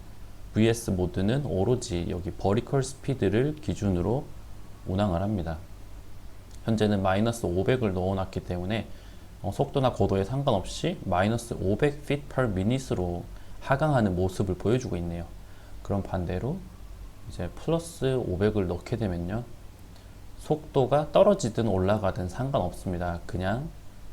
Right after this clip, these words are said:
이 버리컬 스피드만 보는 거죠. 이 오토파일럿이. 다른 건 신경 안 쓰고요. 한 천까지 당겨볼까요?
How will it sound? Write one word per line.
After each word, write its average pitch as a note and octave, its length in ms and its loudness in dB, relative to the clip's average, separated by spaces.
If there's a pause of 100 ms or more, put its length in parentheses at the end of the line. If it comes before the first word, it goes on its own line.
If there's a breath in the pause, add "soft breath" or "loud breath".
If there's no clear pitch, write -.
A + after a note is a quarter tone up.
(220)
이 F#2+ 80 0
버리컬 A2 480 2
스피드만 A#2+ 840 2
보는 G2+ 300 2
거죠. G2 280 -2
이 F2+ 120 -2
오토파일럿이. G2 840 -2 (100)
다른 G#2 240 4
건 F#2+ 100 -2
신경 G#2 340 -2
안 E2+ 100 -4
쓰고요. F2+ 420 -4 (1600)
한 G#2 140 -4
천까지 D3+ 440 -2
당겨볼까요? A2 580 -4